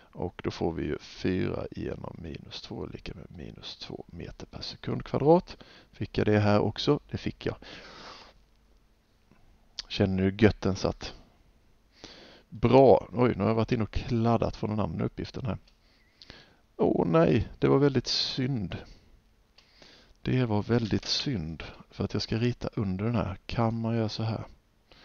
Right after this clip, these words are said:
Kan man copy-paste och dra den så? Kolla. Man är ju ett geni, va? Så, nu har vi två såna.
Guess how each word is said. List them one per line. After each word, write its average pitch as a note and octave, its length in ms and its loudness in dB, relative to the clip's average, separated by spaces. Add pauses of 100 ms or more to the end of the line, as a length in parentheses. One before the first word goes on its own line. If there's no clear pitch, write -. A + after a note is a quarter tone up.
(920)
Kan C3 580 2
man G2 560 0 (220)
copy-paste - 1300 -2 (720)
och - 280 -20
dra G#2 400 0
den F2 240 0 (100)
så? - 320 -10 (360)
Kolla. - 340 -8 (800)
Man G2+ 160 -4
är G2 40 0
ju F#2+ 120 0
ett - 200 -6
geni, A2+ 280 2
va? G#2 180 -6 (2000)
Så, - 280 0 (200)
nu A2 100 0
har A2 100 4
vi G#2 80 0
två - 300 -2
såna. - 360 -4